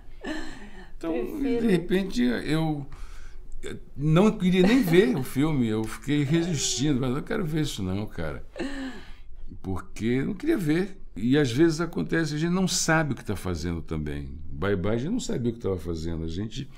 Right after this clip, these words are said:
Speaker 1: quer dizer, provavelmente o Kaká sabia. E tem muita coisa no, no, nesse filme que, cara, e já, pô, O Maior Amor do Mundo, por exemplo, eu não sabia, eu, eu achava que era um filme, porque ele era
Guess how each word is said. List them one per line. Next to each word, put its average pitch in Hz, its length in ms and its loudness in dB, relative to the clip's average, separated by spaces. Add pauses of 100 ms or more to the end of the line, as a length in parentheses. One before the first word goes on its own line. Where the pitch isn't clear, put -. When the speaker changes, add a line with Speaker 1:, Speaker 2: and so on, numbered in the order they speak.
(160)
Speaker 1:
quer - 80 0
dizer, 98 140 -4
provavelmente 151 580 0
o - 20 -12
Kaká 104 320 -4
sabia. 78 540 -6 (920)
E - 120 -8
tem - 200 2
muita 180 320 4
coisa 120 480 4
no, 92 200 0
no, 87 160 0
nesse 87 320 0
filme 131 440 0
que, - 420 -4
cara, 131 520 -6 (2000)
e 107 100 0
já, 113 260 2
pô, 110 160 0
O 117 80 4
Maior 113 260 4
Amor 110 240 4
do 98 120 0
Mundo, 104 240 0
por 92 180 0
exemplo, 113 500 0
eu 110 60 2
não 117 100 0
sabia, 104 440 0
eu, 110 140 0
eu 107 100 0
achava 120 380 0
que 120 100 -4
era 113 100 2
um 107 80 2
filme, 101 580 0 (880)
porque - 220 0
ele 127 100 6
era 120 200 2